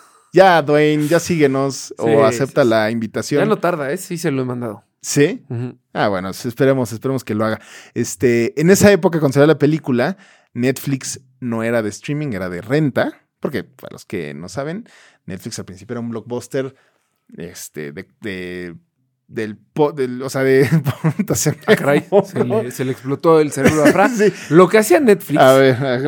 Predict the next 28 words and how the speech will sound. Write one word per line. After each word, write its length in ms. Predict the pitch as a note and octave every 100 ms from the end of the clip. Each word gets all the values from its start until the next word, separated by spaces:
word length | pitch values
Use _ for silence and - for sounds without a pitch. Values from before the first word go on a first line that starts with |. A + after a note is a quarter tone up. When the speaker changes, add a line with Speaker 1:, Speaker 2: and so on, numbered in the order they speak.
| E3+
Speaker 1:
gracias. 240 | F3 E3 C#3+
Speaker 2:
que 80 | D#3
era 340 | E3 D#3+ C3+
como 280 | - A2+ C3
un 680 | D#3 D#3+ D#3+ D#3 D3 B2 _ -
Class, 480 | D#3 E3 D3+ - -
como 180 | G#2
un 100 | B2
Andrea, 360 | B2+ C#3 D3+ C3+
era 160 | A2+ A2+
películas 380 | C3+ C#3 C3
por 140 | - B2
catálogo. 600 | C#3 - D3 G#2+ - _
Entonces 480 | D3 F3 B3 A#3 -
tú 180 | E3+ E3
Speaker 1:
<laughs> 1400 | A#3+ - A3+ G3 - A3 F3+ _ _ _ _ _ - -
Speaker 2:
pedías 480 | E3+ E3 G#3+ A3 G3
la 140 | F3
película 600 | E3 F3 F#3 - D#3 D3+
en 120 | C#3+ C3
línea 340 | E3+ D3 D3
y 120 | D3+
te 140 | - A2+
la 100 | G#2
mandaban 380 | B2+ C#3 D3
por 160 | C3+ C3
correo. 440 | C#3 C#3+ D3 A#2+ -
Speaker 1:
Exactamente. 1000 | C3 - - A#2+ - C3+ D3+ D3 -